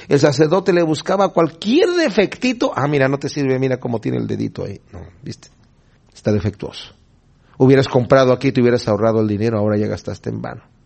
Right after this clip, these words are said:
Y también cambiaban el dinero de diferentes tipos de moneda, de donde viniera la gente, porque los judíos de diferentes partes del mundo venían a adorar a Dios, al templo,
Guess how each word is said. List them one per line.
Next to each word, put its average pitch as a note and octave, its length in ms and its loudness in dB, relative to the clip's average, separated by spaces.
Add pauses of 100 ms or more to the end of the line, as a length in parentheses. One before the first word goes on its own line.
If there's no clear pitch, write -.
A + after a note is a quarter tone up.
(600)
Y D#3 100 2
también G#3 680 2 (420)
cambiaban A3+ 560 4
el B3+ 140 -2
dinero G#3 560 2
de E3+ 80 0
diferentes G#3 600 2
tipos B3 360 0
de G3+ 100 2
moneda, G3 380 2
de E3 80 2
donde F3+ 260 2
viniera G#3 260 2
la A#3+ 120 0
gente, C4 260 -2
porque D#3+ 240 -2
los E3 160 0
judíos A3+ 380 0
de A#3 80 2
diferentes F#3+ 480 0
partes A3 320 0
del F#3 100 2
mundo G#3 300 0
venían F#3+ 280 0
a A#3+ 60 0
adorar G3 320 0
a A#3 100 0
Dios, A3 640 -4 (800)
al D#3 180 0
templo, - 540 -2